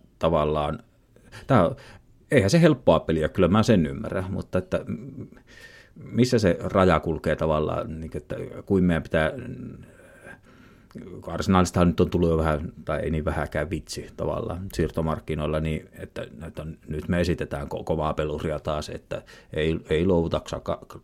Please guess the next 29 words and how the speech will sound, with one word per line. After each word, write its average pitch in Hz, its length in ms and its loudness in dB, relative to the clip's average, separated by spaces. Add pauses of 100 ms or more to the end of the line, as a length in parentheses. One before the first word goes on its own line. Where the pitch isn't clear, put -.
(120)
Xhakasta 80 380 -2
niin 78 160 -6
ihan 80 220 -2
puoli-ilmaiseksi, 76 840 -4
niin, 78 240 -6 (300)
mutta - 260 -2
että - 280 -2 (2250)
on, 110 180 0
kuin 139 240 6
vaikeata 90 320 6
se 80 120 0
nyt 76 200 -4
on. - 140 -6 (140)
Jos 87 100 -2
me 98 120 10
pyydetään 90 400 6
kaksikymmentä, 82 540 2
kaveri 85 280 6
tarjoaa 78 380 0
viisitoista, - 500 -6
niin 78 300 -8 (520)
eikö 87 220 2
siitä 78 220 -4
nyt - 140 -8
aika 76 220 -2
nopeasti 71 420 -8
se - 140 -10
sopu - 340 -8
löydy? - 280 -12